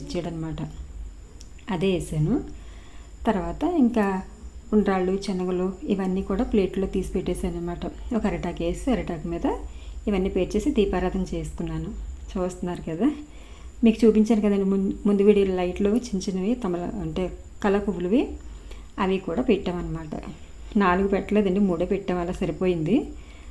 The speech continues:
అందంగా కనిపించింది అవి కూడా పెట్టేసరికి. చూస్తున్నారు కదా, మా వినాయకుడికి అయితే అన్నీ కూడా ఇలా అలా అమర్చుకున్నాను అనమాట. మట్టి వినాయకుడినే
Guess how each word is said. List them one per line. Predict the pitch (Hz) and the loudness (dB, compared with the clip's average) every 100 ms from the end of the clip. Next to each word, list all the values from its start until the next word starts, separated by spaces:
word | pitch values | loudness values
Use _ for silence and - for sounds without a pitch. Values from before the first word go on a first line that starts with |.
| - - | -8 0
అందంగా | 190 185 196 226 | 2 4 6 6
కనిపించింది | 190 180 180 202 180 | 4 2 0 0 0
అవి | 170 | 0
కూడా | 175 170 170 | -2 -2 -2
పెట్టేసరికి. | 180 170 175 - - - - - - - - - - - - - - | -2 -2 -2 -4 -6 -6 -8 -10 -12 -10 -10 -10 -10 -12 -12 -8 -2
చూస్తున్నారు | 175 156 - 180 156 | 0 0 -2 -2 -2
కదా, | 165 285 - - - - 208 | 0 0 -2 -8 -10 0 2
మా | 190 | 2
వినాయకుడికి | 175 170 170 170 156 156 | 2 0 -2 -4 -2 -2
అయితే | 156 349 - - - - - - | 0 -2 -4 -8 -10 -10 -6 0
అన్నీ | 180 175 165 170 | 0 0 -2 2
కూడా | 226 | 4
ఇలా | 208 170 | 4 2
అలా | 170 - 185 | -2 -2 0
అమర్చుకున్నాను | 185 - - 180 165 156 | 0 0 -2 -2 -2 -2
అనమాట. | 151 156 165 - - - - - - - - - - - - - | 0 0 -2 -6 -8 -10 -10 -10 -10 -10 -10 -10 -10 -10 -8 -2
మట్టి | 190 208 | 0 4
వినాయకుడినే | 208 208 202 214 | 6 6 6 4